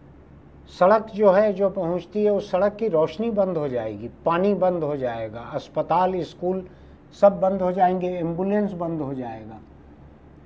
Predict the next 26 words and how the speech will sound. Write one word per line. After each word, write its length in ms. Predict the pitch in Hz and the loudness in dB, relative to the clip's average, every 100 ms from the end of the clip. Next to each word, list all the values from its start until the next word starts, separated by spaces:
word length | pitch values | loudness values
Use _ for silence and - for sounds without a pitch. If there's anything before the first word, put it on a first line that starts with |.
| - - | -14 -6
अगर 260 | 151 190 | 2 2
सरकार 680 | 175 180 165 180 185 190 - - - - - - | 4 2 6 8 8 6 -4 -20 -20 -20 -20 4
हर 220 | 180 202 | 6 6
मंदिर, 340 | 190 185 196 190 | 2 -2 -2 0
मस्जिद, 480 | 180 160 170 180 | -2 -2 -2 -4
गुरुद्वारे, 600 | 170 160 156 165 165 185 | -2 -4 2 4 4 2
चर्च 340 | 175 175 165 151 | 0 -2 -2 -4
का, 260 | 156 165 165 - - - - - - - - | 0 2 2 -6 -20 -20 -20 -20 -20 -16 -6
की 120 | 165 | -6
चौकसी 460 | - 156 - - 165 | -2 -4 -4 -8 -6
करने 360 | 156 147 147 | -4 -4 -4
लगेगी 500 | 143 135 131 127 123 | -4 -6 -8 -10 -12
तो। 140 | - - - - - - - - - - - - - - - - - - - - - - - - - - - 113 | -16 -20 -20 -20 -20 -20 -20 -20 -20 -20 -20 -20 -20 -20 -18 -18 -18 -20 -20 -20 -20 -20 -20 -20 -20 -20 -20 -2
जिनकी 480 | 160 226 214 269 277 | 0 0 0 2 2
आस्था 640 | - 147 180 - - 269 | 2 4 4 2 0 2
इतनी 420 | 233 190 - 180 | 4 0 -2 -4
है 200 | 147 127 | -2 -4
कि 160 | 123 165 | -6 -4
वो 160 | 165 165 | -2 2
जगह-जगह 680 | 165 170 208 196 175 196 170 | 2 2 2 0 0 -2 -2
आस्था 380 | 147 - - | -4 -4 -6
के 180 | - 185 | -4 -6
केंद्र 420 | - 165 170 156 | -2 -2 0 -2
बना 320 | 143 131 120 117 | -4 -6 -6 -10
रहे 180 | 110 | -10
हैं, 320 | 104 107 98 | -10 -14 -18